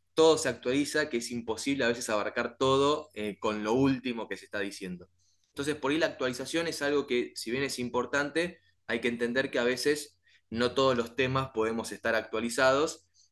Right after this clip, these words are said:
pero yo creo que como valor lo más importante es el pediatra que se sienta, que te escucha, que entiende, insisto nuevamente,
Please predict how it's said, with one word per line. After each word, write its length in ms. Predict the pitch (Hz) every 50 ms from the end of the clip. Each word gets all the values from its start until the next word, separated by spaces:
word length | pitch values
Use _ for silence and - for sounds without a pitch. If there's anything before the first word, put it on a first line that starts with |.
| _ _ -
pero 140 | 107 98
yo 140 | - 131 123
creo 180 | 135 147 139 123
que 120 | 123 117
como 300 | - 113 110 110 110 107
valor 500 | 107 107 110 120 135 147 156 165 - -
lo 100 | 120 110
más 200 | 120 139 139 -
importante 640 | 139 131 - - 107 107 - 131 139 156 151 156 151
es 120 | - -
el 160 | 110 104 101 101
pediatra 400 | 104 104 117 127 123 127 127 -
que 160 | 107 104 104
se 140 | - 107 104
sienta, 480 | - - 147 156 165 160 165 160 - -
que 80 | 107
te 120 | - 104 104
escucha, 720 | - _ - 151 165 165 - 175 165 170 180 185 - _ _ _ _ _ _ _ _ _
que 100 | - 127
entiende, 840 | 113 120 117 - - 151 160 160 160 156 147 156 160 156 - - _
insisto 440 | - 110 104 - 123 120 120 127 117
nuevamente, 680 | 113 113 107 107 123 127 127 120 117 127 131 135 -